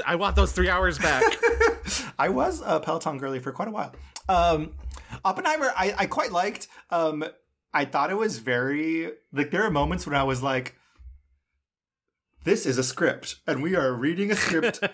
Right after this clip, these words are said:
Speaker 2: to, like,"
Speaker 1: <laughs>
Speaker 2: and I, I think it's 'cause some of the dialogue is, there, there's so much exposition that they have to get through, right? Because it's, like, such a very complicated subject. And I was like, "Humans don't talk this way, but at work." Um,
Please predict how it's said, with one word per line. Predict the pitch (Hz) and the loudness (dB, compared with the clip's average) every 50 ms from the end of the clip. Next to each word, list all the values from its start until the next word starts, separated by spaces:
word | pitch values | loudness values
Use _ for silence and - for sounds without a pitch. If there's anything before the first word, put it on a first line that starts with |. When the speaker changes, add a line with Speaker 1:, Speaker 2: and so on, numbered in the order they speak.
| - 240 | -2 -2
Speaker 2:
to, | - - 170 | 0 2 2
like," | 151 151 143 143 139 - 143 - - - - - - - - _ _ _ _ | 2 4 2 2 2 0 -4 -4 -4 -8 -10 -8 -10 -10 -10 _ _ _ _
Speaker 1:
<laughs> | _ _ _ _ _ _ _ _ | _ _ _ _ _ _ _ _
Speaker 2:
and | 214 208 190 - | 0 0 0 0
I, | - 165 - - - | 0 0 0 2 0
I | 190 185 | 0 0
think | 262 285 285 | 0 -2 -2
it's | 381 370 - | -2 -4 -2
'cause | - 214 196 | -2 -2 0
some | - 214 208 | 0 0 2
of | |
the | 269 247 | 2 2
dialogue | 165 147 147 156 165 170 180 170 | 2 2 2 2 2 2 0 2
is, | 151 143 127 117 - - | 0 -2 0 -2 -2 -4
there, | - 143 151 165 | -4 -2 -2 -2
there's | 160 180 180 165 - - | 0 0 -2 0 0 2
so | 202 208 | 0 0
much | 208 208 202 | 0 0 -2
exposition | 170 151 - - 156 127 127 127 - 170 | -2 -4 -4 -4 -4 -4 -2 -4 -4 -4
that | 160 170 165 | -6 -4 -4
they | 180 | -2
have | 151 175 - - | 0 0 -2 -2
to | - 240 | -2 -2
get | 202 208 196 - | -2 -4 -4 -4
through, | - 247 233 233 247 247 | -6 -4 -4 -4 -2 -2
right? | - 214 226 233 233 | 0 0 -2 -2 -2
Because | - 156 156 143 | 0 0 0 0
it's, | 151 147 | 0 -4
like, | - - - | -8 -10 -6
such | - 160 156 - | -6 -4 -4 -4
a | - | -2
very | 127 127 135 139 | 0 0 0 0
complicated | - 135 127 127 131 120 123 135 127 120 - | 0 -2 -2 0 -2 -2 -2 -4 -4 -2 -2
subject. | - 156 143 135 131 127 127 - - - - - - - - - | -4 -4 0 0 -2 -2 -2 -8 -16 -20 -18 -16 -12 -8 0 2
And | 160 143 | 4 4
I | 147 147 | 4 4
was | 147 143 131 | 4 2 2
like, | 151 151 147 143 143 - - - - - | 2 2 2 0 -2 -4 -6 0 0 2
"Humans | - 165 170 202 320 160 | 2 2 0 0 -2 -2
don't | - 285 202 175 | -2 -2 -2 0
talk | - 147 143 131 | 0 0 0 0
this | 131 131 123 | -2 -4 -2
way, | 139 127 127 | 0 0 2
but | 127 127 127 | 2 0 0
at | - 147 | 0 0
work." | 135 131 123 120 139 127 - - - - - - 151 - | 2 2 2 2 2 -2 -6 -10 -12 -18 -12 -10 -6 -2
Um, | 175 151 180 156 151 151 151 151 147 147 147 151 143 151 | 2 4 4 6 6 4 4 4 4 4 2 2 0 0